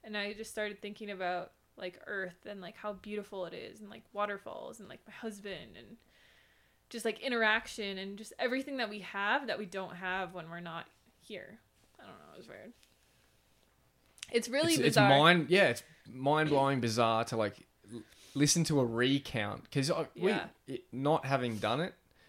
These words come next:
Speaker 2: or even if, potentially, if you have done it, every experience is gonna be different. So
Speaker 1: I mean, Derek's is totally different than mine.
Speaker 2: Yeah.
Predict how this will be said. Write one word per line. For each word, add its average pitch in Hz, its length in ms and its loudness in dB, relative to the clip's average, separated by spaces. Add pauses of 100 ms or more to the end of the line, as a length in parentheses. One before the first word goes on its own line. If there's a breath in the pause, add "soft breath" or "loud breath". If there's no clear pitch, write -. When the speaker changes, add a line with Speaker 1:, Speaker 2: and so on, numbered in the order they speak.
(140 soft breath)
Speaker 2:
or 131 160 6
even 202 260 4
if, 113 280 -6 (100)
potentially, 120 480 -2
if 101 120 -8
you 104 80 -6
have 127 240 0
done 98 180 -2
it, 67 80 -4
every 135 220 0
experience 113 520 -4
is - 100 -12
gonna 101 140 -10
be 95 100 -10
different. - 400 -10 (140)
So 95 500 -2 (180)
Speaker 1:
I 233 60 -8
mean, 226 160 -2
Derek's 233 340 0
is 247 120 -10
totally 220 300 -2
different 220 260 -6
than 208 80 -8
mine. 214 340 -8 (100)
Speaker 2:
Yeah. 208 220 0